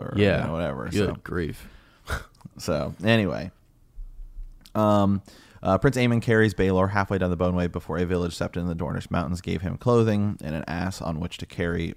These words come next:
Speaker 1: the, the comatose king. Eventually, Aemon reaches the watchtower of the Dondarrions, uh, and then was conducted to Blackhaven, where the local maester carried the king as best he could before sending them on to Storm's End for further treatment.
Speaker 2: Yep.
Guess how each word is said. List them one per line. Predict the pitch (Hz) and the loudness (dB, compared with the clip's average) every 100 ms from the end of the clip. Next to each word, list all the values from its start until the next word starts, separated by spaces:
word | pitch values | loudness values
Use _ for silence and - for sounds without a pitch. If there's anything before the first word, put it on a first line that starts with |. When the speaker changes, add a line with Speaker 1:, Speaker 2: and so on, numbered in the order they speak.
| - | -8
Speaker 1:
the, | 78 | -8
the | 82 | -6
comatose | - 87 85 80 - | -6 -4 -4 -6 -6
king. | - 104 101 | 0 2 2
Eventually, | 90 87 92 73 | 0 0 -2 0
Aemon | 87 87 | 0 0
reaches | 85 85 - 87 | -2 -6 -8 -10
the | 87 | -2
watchtower | 90 90 101 87 87 87 - - - - | -2 0 0 0 0 -2 -6 -20 -14 -2
of | 87 | 0
the | 85 | 0
Dondarrions, | 80 85 90 101 101 104 98 98 95 - - - - - | 0 0 4 6 6 4 2 0 -4 -10 -16 -20 -20 -6
uh, | 87 87 | 0 0
and | 82 | 2
then | 90 | 0
was | 90 85 | 0 -2
conducted | - 85 85 - 90 85 | -4 -4 -4 -4 -6 -6
to | 85 | -8
Blackhaven, | 85 87 92 92 87 | -2 -2 0 -2 -2
where | 85 | -4
the | 85 | 0
local | 95 95 95 | 0 0 -2
maester | 87 82 90 | -4 -4 -4
carried | - 120 120 | 0 0 0
the | 101 | -2
king | 101 95 | -2 -2
as | 87 | -2
best | - 87 | -4 -6
he | - | -6
could | 85 85 82 | -6 -6 -6
before | 82 82 85 - - - - - | -8 -6 -4 -6 -8 -18 -20 -20
sending | - 104 98 92 | -2 2 2 2
them | 87 85 | 0 0
on | 80 80 | -4 -4
to | - | -6
Storm's | - 87 80 80 | -6 -6 -6 -4
End | 87 85 | -2 -2
for | 92 | -4
further | 87 76 78 82 - | -4 -4 -4 -6 -10
treatment. | - - - 73 - - - - - - - - - | -16 -18 -8 -6 -6 -10 -14 -14 -20 -20 -20 -20 -10
Speaker 2:
Yep. | - 98 | 0 0